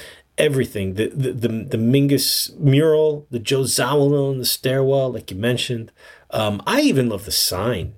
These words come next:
man. I, I just think that, you know how I am about my signs, right? <laughs> And I, you know, I just love that sign. Days of Wine, Roses, and Jazz, Mingus.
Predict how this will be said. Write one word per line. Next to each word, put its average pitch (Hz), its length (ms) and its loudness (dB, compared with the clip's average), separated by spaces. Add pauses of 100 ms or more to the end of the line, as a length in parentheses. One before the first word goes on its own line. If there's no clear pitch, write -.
man. 87 360 -10 (100)
I, 143 240 0
I 175 40 0
just 160 220 -6
think 120 140 -8
that, - 240 -6
you 185 100 2
know 208 140 2
how 143 180 2
I 117 120 2
am 110 120 0
about 101 260 -2
my 98 100 -4
signs, 87 520 -6
right? 117 360 -2
<laughs> - 40 -14 (300)
And 147 260 2
I, 151 220 0
you 147 340 0
know, - 220 0
I 147 160 2
just 131 240 -2
love 123 460 0
that 113 220 -2
sign. 92 340 -6
Days 127 340 -2
of 117 100 0
Wine, 113 460 -4
Roses, 110 440 -4
and 101 200 -8
Jazz, 85 420 -10 (100)
Mingus. 87 600 -10